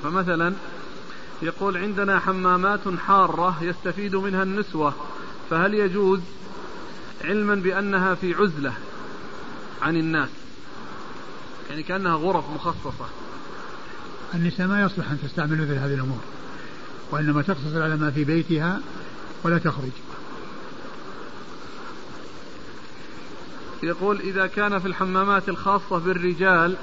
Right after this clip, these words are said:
Speaker 1: كشف للعورة من الرجال، هل يجوز لي الذهاب إلى الحمامات؟"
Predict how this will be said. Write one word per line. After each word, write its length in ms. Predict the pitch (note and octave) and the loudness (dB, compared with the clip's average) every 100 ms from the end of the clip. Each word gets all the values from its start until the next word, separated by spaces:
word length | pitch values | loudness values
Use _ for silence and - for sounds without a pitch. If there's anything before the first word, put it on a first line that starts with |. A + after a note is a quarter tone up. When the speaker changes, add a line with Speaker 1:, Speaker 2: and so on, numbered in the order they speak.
| - - - - - | -8 -8 -10 -10 0
Speaker 1:
كشف 180 | G#3+ - | 0 0
للعورة 540 | F3+ F3+ D#3+ G#3+ G#3 F3+ | -2 0 4 4 6 6
من 160 | F#3+ | 6
الرجال، 500 | F#3 E3 F3 F3+ E3 C3+ - - | 2 4 4 6 6 4 -6 -6
هل 200 | C#3 G3 | 2 4
يجوز 440 | G#3 G3+ A3+ G#3+ C#3 - D#3 | 6 4 4 2 2 0 -4
لي 240 | F#3+ F#3+ | 2 4
الذهاب 500 | D#3 D3+ D#3 F#3+ E3+ | 4 2 4 4 4
إلى 120 | E3 | 2
الحمامات؟" 640 | D3 E3 D#3+ D#3 D#3 F3 | 2 0 2 2 4 2